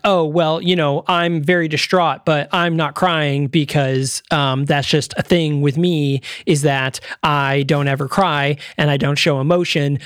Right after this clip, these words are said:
but I am filling up with emotion right now, but, uh, you just won't see it because,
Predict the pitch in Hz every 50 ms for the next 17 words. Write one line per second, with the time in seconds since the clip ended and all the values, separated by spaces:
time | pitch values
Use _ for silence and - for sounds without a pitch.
0 | - - - 170 151 151 151 143 143 143 - - - 233 196 180 165 151 156 185
1 | 190 - 170 143 139 139 135 135 139 - - 151 135 131 135 131 131 147 143 139
2 | 127 127 127 127 131 131 147 135 131 - 156 143 139 135 127 147 143 151 151 -
3 | - 165 135 123 - - 180 165 147 127 123 127 - - - 143 - - 139 123
4 | 123 123 127 127 - -